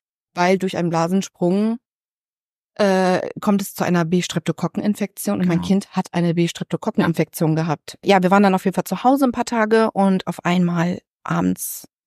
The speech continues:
Speaker 1: fing dieses Kind aus dem Nichts an zu schreien, wenn man sie angefasst hat.
Speaker 2: Am selben Abend noch?
Speaker 1: Nee, ein paar Tage später.
Speaker 2: Mhm.
Speaker 1: Also wir sind, ich glaub, sie sind Samst-, sie ist Samstag nach Hause gekommen und ich glaube Donnerstag, Donnerstag waren wir dann wieder im Krankenhaus.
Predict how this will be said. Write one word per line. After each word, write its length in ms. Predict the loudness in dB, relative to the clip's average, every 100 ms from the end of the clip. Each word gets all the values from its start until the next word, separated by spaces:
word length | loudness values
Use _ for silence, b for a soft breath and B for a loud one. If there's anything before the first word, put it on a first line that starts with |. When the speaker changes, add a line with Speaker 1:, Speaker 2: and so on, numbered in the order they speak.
| -4
Speaker 1:
fing 180 | 2 4
dieses 300 | 2 -4 -8
Kind 460 | -4 0 0 -4 -10
aus 200 | -8 -2
dem 220 | 0 2
Nichts 280 | 2 -2 -8
an 160 | -6 -4
zu 160 | -6
schreien, 340 | -10 -8 -4 -4
wenn 100 | -4
man 100 | -6
sie 120 | -4
angefasst 460 | -4 -4 -6 -14 -12
hat. 240 | -14 -12 -2
Speaker 2:
Am 200 | 2 2
selben 360 | 2 2 0
Abend 360 | 0 0 0 0
noch? 260 | -2 -2
Speaker 1:
Nee, 200 | 0 4
ein 100 | 4
paar 140 | 2 0
Tage 280 | 2 0 0
später. 340 | -2 2 2
Speaker 2:
Mhm. 240 | 2 -2 _ 0
Speaker 1:
Also 300 | 2 2 2
wir 120 | 0
sind, 240 | 2 0 0
ich 140 | -2
glaub, 160 | 0 0
sie 80 | 0
sind 160 | 0
Samst-, 380 | 2 2 0 -4
sie 160 | 0 0
ist 100 | 2
Samstag 340 | 0 0 -2
nach 120 | -2 0
Hause 260 | 0 2
gekommen 320 | -2 -2 0
und 80 | 0
ich 40 | 2
glaube 240 | 0 0 _ -2
Donnerstag, 1400 | 2 2 2 0 0 -2 -4 -12 -14 -6 -4 -4 -6 -10 _ _ 2
Donnerstag 520 | 4 4 2 -2 -2
waren 160 | -4 -2
wir 60 |
dann 160 | -4 -6
wieder 140 | -6
im 100 | -8
Krankenhaus. 720 | -8 -10 -8 -8 -8 -10 -16